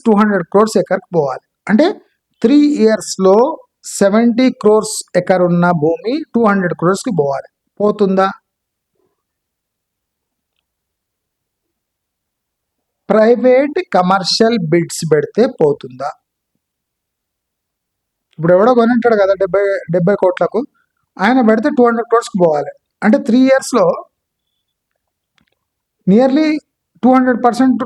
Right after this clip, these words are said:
త్రీ హండ్రెడ్ పర్సెంట్ ప్రాఫిట్ రావాలి. ఒక బిల్డింగ్ కట్టకుండా, ల్యాండ్ కొని నియోపోలిస్లో ఉంచుకొని, టూ థౌజండ్ ట్వంటీ ఫైవ్లో సేల్ చేస్తే రెండు వందల కోట్లు రావాలి ఎకరా. బెస్ట్ బిజినెస్ కదా. బిల్డింగ్ కట్టేది ఎందుకు, దాన్ని అమ్మడానికి ట్రై చేసేది ఎందుకు?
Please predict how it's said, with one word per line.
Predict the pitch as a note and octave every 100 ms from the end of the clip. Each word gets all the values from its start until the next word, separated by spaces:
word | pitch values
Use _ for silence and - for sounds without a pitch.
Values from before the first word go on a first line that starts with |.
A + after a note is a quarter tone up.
| G#3+
త్రీ | A3+
హండ్రెడ్ | A#3+ A#3 A3+
పర్సెంట్ | G3+ A#3
ప్రాఫిట్ | G#3 G#3 A3+
రావాలి. | F3+ C#3+ D3 _ _ _ _ _ _ _ _ _ _ _ _ -
ఒక | - F#3+
బిల్డింగ్ | G#3+ A#3 A3+
కట్టకుండా, | F#3+ E3+ C3+ - _ _ _ _ D#3+
ల్యాండ్ | D#3+ F#3+ B3+ B3
కొని | A3 A3+ D#4 A#3+
నియోపోలిస్లో | G#3 A#3 A#3 A#3 - G#3+
ఉంచుకొని, | G3 - G#3+ A#3 B3
టూ | A3
థౌజండ్ | G#3+ G#3 G3+
ట్వంటీ | G#3 F#3+
ఫైవ్లో | G#3 F#3+
సేల్ | F3+ F#3 F#3+
చేస్తే | F#4 D4+
రెండు | A#3 F3
వందల | E3 D3+
కోట్లు | F3 -
రావాలి | E3 C3+ -
ఎకరా. | - - _ _ _ _ _ _ _ _ _ _ -
బెస్ట్ | F#3 -
బిజినెస్ | A#3+ A3+ B3 F3
కదా. | E3 A3 A3 _ _ _ _ _
బిల్డింగ్ | C#3+ G#3 A3+ A3+
కట్టేది | G#3+ G#3 A3 G3+
ఎందుకు, | G#3 A#3+ C4+ C4
దాన్ని | G3 F#3
అమ్మడానికి | F3+ F#3+ G#3+ G#3
ట్రై | F3 F3+ G3
చేసేది | F#3+ G#3 F3+
ఎందుకు? | F3+ A3+